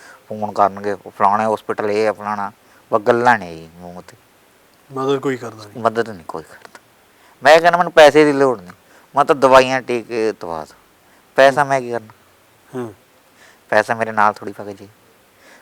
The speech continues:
Speaker 1: ਵੀ ਚਲੋ ਜਿੰਨੇ ਦਿਨ ਮੈਂ ਕੱਟ ਰਿਹਾ, ਵੀ ਚਲੋ ਵਧੀਆ ਨਿਕਲ ਜਾਣ ਦਿਨ।
Speaker 2: ਨਹੀਂ, ਨਹੀਂ, ਤੁਸੀਂ ਠੀਕ ਹੋ ਜਾਓਗੇ, ਏਡੀ ਕਿਹੜੀ ਗੱਲ ਆ? ਹਿੰਮਤ ਨਾ ਹਾਰਿਆ ਕਰੋ।
Speaker 1: ਨਹੀਂ, ਹਿੰਮਤ ਤਾਂ ਚਲੋ
Speaker 2: ਹੂੰ।
Speaker 1: ਹੁਣ ਸਰੀਰ 'ਚ ਦੇ ਵਿੱਚ ਨਾ ਜਾਨ ਨਹੀਂ ਰਹੀ।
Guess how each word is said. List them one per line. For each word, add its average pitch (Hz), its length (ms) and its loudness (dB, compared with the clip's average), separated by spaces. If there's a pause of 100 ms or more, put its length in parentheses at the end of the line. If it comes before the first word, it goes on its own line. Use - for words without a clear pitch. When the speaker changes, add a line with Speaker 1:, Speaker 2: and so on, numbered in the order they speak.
(140)
Speaker 1:
ਵੀ 120 80 -6
ਚਲੋ 110 320 0 (320)
ਜਿੰਨੇ 113 280 -4
ਦਿਨ 107 180 -8
ਮੈਂ 107 140 -2
ਕੱਟ - 260 -2
ਰਿਹਾ, 107 160 -8 (880)
ਵੀ 98 200 -8 (120)
ਚਲੋ 98 260 -14 (260)
ਵਧੀਆ 110 260 -6
ਨਿਕਲ 101 320 -10
ਜਾਣ 98 220 -16
ਦਿਨ। 95 140 -20 (580)
Speaker 2:
ਨਹੀਂ, 139 140 -10
ਨਹੀਂ, 131 200 -14 (100)
ਤੁਸੀਂ 131 180 -16 (260)
ਠੀਕ 120 240 -14
ਹੋ 117 60 -16
ਜਾਓਗੇ, 113 260 -16
ਏਡੀ 117 220 -8
ਕਿਹੜੀ 120 200 -18
ਗੱਲ 113 80 -20
ਆ? 107 120 -20 (960)
ਹਿੰਮਤ 135 220 -12
ਨਾ 131 120 -10
ਹਾਰਿਆ 107 200 -14
ਕਰੋ। 120 340 -20 (140)
Speaker 1:
ਨਹੀਂ, 123 200 -10
ਹਿੰਮਤ 110 360 -20 (160)
ਤਾਂ 113 120 -4
ਚਲੋ 107 260 -12 (720)
Speaker 2:
ਹੂੰ। 110 140 -14 (180)
Speaker 1:
ਹੁਣ 113 100 -12
ਸਰੀਰ 123 360 -4
'ਚ - 120 -10
ਦੇ 110 120 -6
ਵਿੱਚ 101 220 -10
ਨਾ 104 160 -12
ਜਾਨ 98 320 -12
ਨਹੀਂ 90 180 -20
ਰਹੀ। 90 260 -20